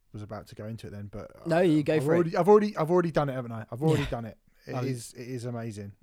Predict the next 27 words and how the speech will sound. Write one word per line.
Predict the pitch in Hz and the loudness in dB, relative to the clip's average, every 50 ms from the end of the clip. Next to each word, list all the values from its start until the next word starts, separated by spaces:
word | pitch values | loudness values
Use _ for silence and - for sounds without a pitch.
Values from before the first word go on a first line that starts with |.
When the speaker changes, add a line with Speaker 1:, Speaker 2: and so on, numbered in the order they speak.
| - | -18
Speaker 1:
It | - - | -14 -10
is | - 123 | -8 -6
Speaker 2:
Yeah. | 117 104 | -4 -4
Speaker 1:
just | 101 101 95 - | -6 -6 -8 -10
an | 107 104 | -12 -12
amazing, | 101 101 101 101 104 98 107 104 101 98 - _ _ _ _ _ _ _ _ _ _ _ _ _ _ - | -10 -10 -10 -12 -12 -14 -14 -14 -14 -14 -14 _ _ _ _ _ _ _ _ _ _ _ _ _ _ -18
excellent, | - - - - - - 110 101 98 98 - - | -18 -18 -16 -16 -16 -14 -12 -12 -12 -12 -12 -14
excellent | 90 - _ - - - 101 82 | -20 -20 _ -20 -18 -18 -16 -16
record. | 87 92 - _ - 87 90 - - | -16 -16 -16 _ -16 -18 -16 -16 -16
I, | - | -16
I, | 98 95 - - 82 87 87 _ _ - | -14 -14 -14 -14 -16 -16 -18 _ _ -20
and | 82 82 82 87 | -18 -16 -16 -16
like | 92 - - | -18 -18 -18
I | 98 | -18
say, | - 98 95 | -16 -14 -14
I | 98 95 | -14 -14
love | 90 92 95 113 | -14 -14 -14 -16
it. | 90 90 | -16 -16
It | 95 - | -16 -16
was, | - 95 101 - - - 95 | -16 -18 -18 -18 -16 -16 -16
um, | 92 90 90 95 95 _ _ _ _ _ _ _ _ _ _ _ _ _ _ _ _ _ _ _ _ - - _ | -16 -14 -16 -16 -18 _ _ _ _ _ _ _ _ _ _ _ _ _ _ _ _ _ _ _ _ -20 -20 _
always | - 123 120 117 110 - | -8 -6 -6 -6 -8 -8
gonna | 117 110 110 | -8 -8 -8
be | 104 110 107 104 - _ _ _ _ _ _ _ - | -8 -8 -10 -12 -14 _ _ _ _ _ _ _ -14
right | 117 117 135 127 135 127 - - | -6 -4 -2 -2 -2 -4 -6 -8
up | - - - | -10 -10 -12
there | 104 98 90 95 | -16 -16 -14 -16